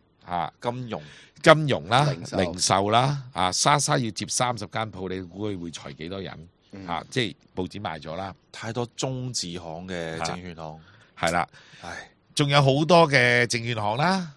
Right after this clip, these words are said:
Speaker 1: 誒，投資銀行啦。
Speaker 3: 嗯。
Speaker 2: 投資銀行叔啦，
Speaker 1: 嗱，咁，
Speaker 2: 係啊。
Speaker 1: 咁呢班呢，可能都有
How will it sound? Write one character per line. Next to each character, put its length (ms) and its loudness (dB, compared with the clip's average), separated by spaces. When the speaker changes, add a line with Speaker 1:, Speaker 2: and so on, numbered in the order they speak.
Speaker 1:
誒， 640 0
投 180 -4
資 240 2
銀 120 -2
行 160 -4
啦。 300 0
Speaker 3:
嗯。 200 -14
Speaker 2:
投 100 -14
資 60 -8
銀 60 6
行 120 2
叔 140 -4
啦， 160 2
Speaker 1:
嗱， 20 -8
咁， 40 -8
Speaker 2:
係 80 -6
啊。 120 -12
Speaker 1:
咁 220 4
呢 180 6
班 280 10
呢， 220 4
可 540 4
能 320 -8
都 180 4
有 260 4